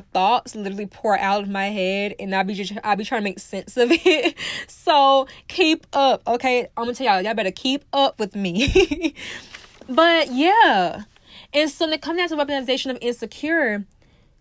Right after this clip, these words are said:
women vulnerability and a woman's rawness, a woman's authentic-, uh, authenticity, a woman's realness, it's stolen from her. It has been taken away from her.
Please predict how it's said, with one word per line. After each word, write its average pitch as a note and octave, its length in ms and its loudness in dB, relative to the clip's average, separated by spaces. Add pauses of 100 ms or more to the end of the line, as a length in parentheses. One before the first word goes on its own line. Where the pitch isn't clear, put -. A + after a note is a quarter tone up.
(160)
women C#4+ 680 2
vulnerability C4 1000 2
and C4 260 -2 (280)
a B3+ 120 6
woman's C#4 480 2
rawness, A#3 720 0
a C4 120 -4
woman's C#4+ 400 -2
authentic-, B3+ 680 -2
uh, B3 200 0
authenticity, C4 880 0
a A#3 40 2
woman's B3+ 440 -2
realness, B3 760 -2 (460)
it's D#4+ 320 0
stolen D4+ 580 4
from B3+ 200 -2
her. A3 280 -4
It D#4 180 -2
has D#4 140 0
been B3+ 200 -2
taken D4 420 2
away A#3 400 4
from D4 220 -6
her. G3 420 -4